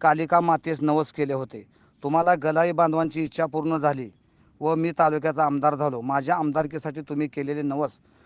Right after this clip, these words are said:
उद्याच्या निवडणुकीपूर्वी फेडावे, त्यामुळे पुन्हा आपणास काली मातेचे आशीर्वाद मिळणार आहेत. आपले कुटुंब घरदार सोडून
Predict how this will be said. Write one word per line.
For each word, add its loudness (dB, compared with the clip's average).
उद्याच्या 0
निवडणुकीपूर्वी 0
फेडावे, 2
त्यामुळे 2
पुन्हा 2
आपणास 2
काली 2
मातेचे 0
आशीर्वाद 0
मिळणार 0
आहेत. -2
आपले 0
कुटुंब 0
घरदार 2
सोडून 0